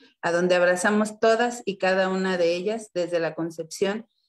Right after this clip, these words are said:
de la libertad y los derechos humanos en la progresividad misma del derecho. Entonces, te agradezco mucho, querida Alma, por habernos dado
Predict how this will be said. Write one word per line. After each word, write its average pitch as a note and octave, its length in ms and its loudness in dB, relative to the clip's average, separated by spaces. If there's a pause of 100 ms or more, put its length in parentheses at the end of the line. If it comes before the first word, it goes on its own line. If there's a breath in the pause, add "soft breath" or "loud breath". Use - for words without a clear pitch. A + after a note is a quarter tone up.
(100)
de F#3 160 2
la F3+ 100 0
libertad F3 680 -2
y F#3+ 100 -4
los E3 180 -2
derechos F3+ 460 -4
humanos F3+ 520 -6
en F3+ 120 -2
la D#3+ 120 -2
progresividad E3 800 -2
misma F3+ 560 -8
del E3 240 0
derecho. D3+ 520 -2 (540)
Entonces, G#3 720 0
te G#3+ 60 2
agradezco G#3+ 580 2
mucho, A#3+ 560 -4
querida G3 460 -2
Alma, G3+ 420 -6
por F3 160 -2
habernos F#3 460 -2
dado F#3 340 -2